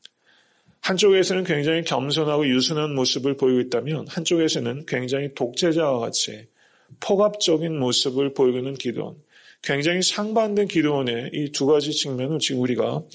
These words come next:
아, 보고 있는 것입니다. 여기서 숫곳 사람들과 분우엘 사람들은, 에브라임 사람들은 어떤 사람입니까?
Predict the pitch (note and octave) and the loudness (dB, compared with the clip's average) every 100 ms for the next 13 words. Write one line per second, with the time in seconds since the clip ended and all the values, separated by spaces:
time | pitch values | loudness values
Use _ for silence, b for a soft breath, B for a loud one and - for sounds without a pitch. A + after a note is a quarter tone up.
0 | B B - - C#3 C#3 B2+ A#2 A#2 B2 | B B -4 0 2 2 0 -2 -2 -4
1 | A#2 A#2+ - _ _ _ _ _ _ - | -8 -10 -14 _ _ _ _ _ _ -10
2 | B B B D3+ D3 F3 - G#3+ A3 G#3+ | B B B 2 4 4 0 0 2 4
3 | G#3 F#3 F3 E3 C#3+ B2+ C#3+ - D3+ D#3+ | 4 4 4 4 4 2 0 -2 0 0
4 | E3 - C#3 C3 B2+ F3 C3+ B2 D#3+ _ | 0 2 0 0 0 0 -2 -6 -16 _
5 | _ B B B B B B C#3 C#3 F3+ | _ B B B B B B 0 2 2
6 | G3 G3+ G3 F3 E3 F#3+ C3 B2+ D3+ D3+ | 2 0 0 0 0 0 0 0 -2 0
7 | C#3 B2+ A#2 A2+ D3 A2 | 0 -2 -6 -2 -2 -2